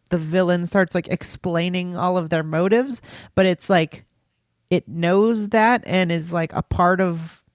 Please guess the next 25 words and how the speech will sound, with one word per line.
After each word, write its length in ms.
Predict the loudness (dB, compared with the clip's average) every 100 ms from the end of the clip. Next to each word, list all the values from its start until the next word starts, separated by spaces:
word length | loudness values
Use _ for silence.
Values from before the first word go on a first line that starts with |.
| _
the 180 | -4 -4 -4 _ -10
sort 180 | 0 0
of 120 | 2
battle 340 | 0 2 0 0
of 100 | 0
wits 360 | -2 -2 -2
at 100 | -2
the 120 | -2 0
end. 360 | 0 -2 -4 -8
It's 160 | -6 2
really 240 | 4 4
fun, 460 | 2 0 0 -4 -10 _ _ _ _ 0
and 260 | 2 4
I 60 | 2
highly 300 | 4 4 4
recommend 480 | 0 -2 -4 -4 -6
it. 140 | -8 _ _ _ _ -2
Um, 480 | 2 4 2 -2 -10 _ _ _ _ _ -4
and 100 | -2
if 80 |
you 100 | 0
were 80 | 0
thinking 320 | 0 -2 0
about 200 | 0 0
watching 640 | 0 -2 -2 -4 -4 -6